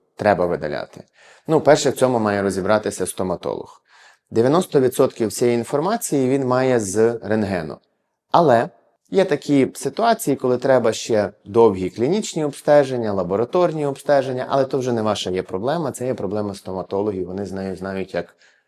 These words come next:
працювати. Отже, не всі зуби мудрості треба видаляти,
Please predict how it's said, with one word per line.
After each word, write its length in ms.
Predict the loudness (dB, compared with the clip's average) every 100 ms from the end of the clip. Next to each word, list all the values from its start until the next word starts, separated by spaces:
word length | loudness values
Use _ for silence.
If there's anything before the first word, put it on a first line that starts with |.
| _
працювати. 580 | -4 -4 -4 -4 -4 -10 _ _ _ _
Отже, 480 | 2 4 4 0 -2 _ -6
не 180 | 2 2
всі 280 | 2 2 2
зуби 260 | 2 2
мудрості 460 | 0 -2 -4 -6 -6
треба 320 | 0 0 2
видаляти, 580 | 2 2 2 2 -2